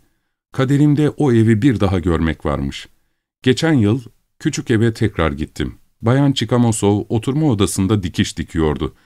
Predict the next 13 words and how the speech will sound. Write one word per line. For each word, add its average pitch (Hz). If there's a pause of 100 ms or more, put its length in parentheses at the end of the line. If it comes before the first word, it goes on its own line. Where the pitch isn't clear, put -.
Tepeden 143
tırnağa 101
simsiyah 82
giyinmişti. 73 (200)
Yanında 101
kahverengi 107
redingotlu, 90
lastik 107
ayakkabılı 98
yaşlı 110
bir 151
adam 107
vardı. 71